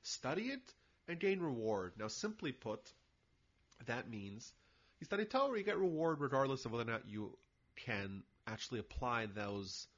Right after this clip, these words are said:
uh, those laws in a practical way. That's a simple way of understanding. But another way of understanding it is that these particular laws, though they may not be applicable, they contain lessons within them that are applicable. So what are these three laws?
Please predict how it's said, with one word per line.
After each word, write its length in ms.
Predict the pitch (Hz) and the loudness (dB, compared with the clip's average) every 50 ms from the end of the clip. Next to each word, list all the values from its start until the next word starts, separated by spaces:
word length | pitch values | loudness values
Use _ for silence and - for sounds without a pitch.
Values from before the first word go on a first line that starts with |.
| _ _ _ _ _ _ _ _ - - | _ _ _ _ _ _ _ _ -10 -8
uh, 160 | 107 104 95 95 | -6 -6 -4 -2
those 260 | 110 107 104 95 104 | -2 -2 -2 -2 -2
laws 540 | 123 151 151 139 127 117 117 113 110 107 - | 0 0 2 2 4 4 2 2 0 -2 -4
in 140 | - 107 | -6 -8
a 40 | 104 | -8
practical 440 | - - 107 95 101 - - - 90 | -6 -4 -4 -4 -4 -6 -10 -10 -8
way. 120 | 90 92 | -8 -6
That's 220 | 98 123 135 - - | -6 -8 -8 -10 -12
a 40 | - | -10
simple 280 | - 131 113 101 113 | -10 -10 -10 -8 -8
way 60 | 104 | -8
of 60 | 98 98 | -6 -6
understanding. 500 | 95 95 - - 95 90 85 87 87 - - - - _ _ _ _ _ _ _ - 117 | -8 -10 -10 -10 -10 -10 -10 -10 -12 -14 -16 -20 -20 _ _ _ _ _ _ _ -16 -12
But 120 | 120 117 | -8 -4
another 160 | 123 165 208 | -2 0 2
way 100 | 208 170 | 2 2
of 60 | 131 | 0
understanding 460 | 117 107 - - 101 95 92 95 95 101 | 0 -2 -4 -4 -6 -6 -6 -6 -6 -6
it 140 | 110 131 - - - - - - - - - - | -6 -6 -8 -14 -20 -20 -20 -20 -20 -20 -10 -6
is 200 | 127 123 - - | -6 -6 -4 -2
that 280 | 120 113 113 117 - - - - | -2 -2 0 -2 -2 -6 -12 -14
these 360 | 120 113 131 147 165 202 196 | -6 -4 -2 -2 -2 -2 -4
particular 440 | - - - 185 190 180 175 160 143 | -4 -2 -2 -2 -2 0 0 2 2
laws, 480 | 123 123 151 180 180 165 143 127 127 - | 2 2 2 0 2 2 2 0 0 0
though 140 | - 135 139 | 0 0 2
they 120 | 135 131 123 | 2 2 0
may 180 | 120 127 131 | 0 0 0
not 200 | 131 131 123 110 | 2 0 0 0
be 100 | 120 117 | -2 -4
applicable, 760 | 117 - - - 254 269 262 - 160 131 123 110 107 107 - - - - - - _ - | -4 -4 -4 -2 -2 0 0 -2 -2 0 0 0 0 0 -2 -6 -10 -20 -20 -20 _ -2
they 100 | 151 143 | -2 -2
contain 400 | - 156 135 - 147 143 131 127 | 0 -2 -2 0 0 0 0 0
lessons 600 | 117 110 117 131 170 165 - - 160 139 127 131 | 0 2 2 2 0 0 -2 -4 -4 -4 -2 -4
within 380 | 147 151 - - 233 240 208 | -4 -4 -4 -4 -4 -2 -2
them 200 | 160 143 135 127 | 0 0 0 0
that 140 | 113 110 104 - | 0 0 -2 -2
are 240 | - 98 95 95 95 | 0 0 2 2 0
applicable. 520 | 95 - - 101 95 - 95 - - - | -2 -4 -10 -14 -14 -14 -14 -12 -12 -12
So 60 | - - | -6 -4
what 140 | 135 156 170 | -2 0 0
are 60 | 147 | 0
these 200 | 123 123 117 - | -2 -2 -4 -6
three 200 | - - 113 104 | -8 -8 -6 -6
laws? 560 | 101 95 95 92 98 123 175 190 - - - | -6 -6 -8 -6 -6 -6 -6 -6 -6 -10 -12